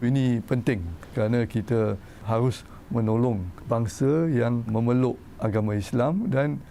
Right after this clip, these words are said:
ah, kita mempunyai rangkaian yang baik yang dibangunkan oleh Fitra. Di mana di Fitra tu kita pun ada, ah, guru-guru agama ataupun para asatiza yang daripada Indian Muslim.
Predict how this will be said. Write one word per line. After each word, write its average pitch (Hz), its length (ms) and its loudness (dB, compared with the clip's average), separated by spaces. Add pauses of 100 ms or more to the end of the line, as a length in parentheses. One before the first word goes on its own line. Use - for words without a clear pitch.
(220)
ah, 143 240 2
kita 143 240 -2
mempunyai 151 400 2
rangkaian 156 400 2
yang 139 80 2
baik 156 320 4
yang 131 240 4
dibangunkan 143 560 2
oleh 117 160 4
Fitra. 101 480 -2 (640)
Di 113 80 2
mana 117 480 4 (400)
di 113 160 2
Fitra 123 480 2
tu 190 160 2
kita 131 400 2
pun 135 240 2
ada, 117 400 2 (320)
ah, 104 480 2
guru-guru 113 720 2
agama 110 480 2
ataupun 113 320 0
para 117 240 0
asatiza 107 720 0 (480)
yang 107 400 0
daripada 113 640 0
Indian 110 320 0
Muslim. 104 400 -2